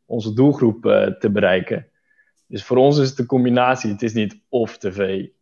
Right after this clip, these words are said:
of digitaal. En dat is misschien, ja, een voorkeurspositie waar Samsung dan in zit met, eh, de budgetten. Maar ik zou, als je het budget hebt, altijd wel opteren voor een combinatie van. En niet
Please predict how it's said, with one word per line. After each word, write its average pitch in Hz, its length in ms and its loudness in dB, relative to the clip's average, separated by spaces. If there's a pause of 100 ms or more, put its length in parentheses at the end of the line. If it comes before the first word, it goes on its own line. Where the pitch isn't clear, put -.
(180)
of 117 220 -2
digitaal. 113 760 -6
En 110 100 -8
dat 101 160 -2
is 104 100 -6
misschien, 107 600 -2 (500)
ja, 98 240 -6
een 98 100 -6
voorkeurspositie 120 1000 -2
waar 101 140 -2
Samsung 131 440 0
dan 127 160 4
in 123 120 2
zit 135 440 0
met, 117 360 -8
eh, 113 320 0
de 113 100 -4
budgetten. 117 640 0 (460)
Maar 104 560 -2
ik 110 140 -8
zou, 107 420 2 (720)
als 120 240 2
je 131 60 0
het 110 100 -2
budget 110 300 2
hebt, 104 440 -2 (460)
altijd 120 400 2
wel 117 340 4
opteren 131 880 -2
voor 117 460 -2 (320)
een 113 400 -6
combinatie 113 720 -2
van. 104 320 0
En 101 140 -4
niet 107 320 -6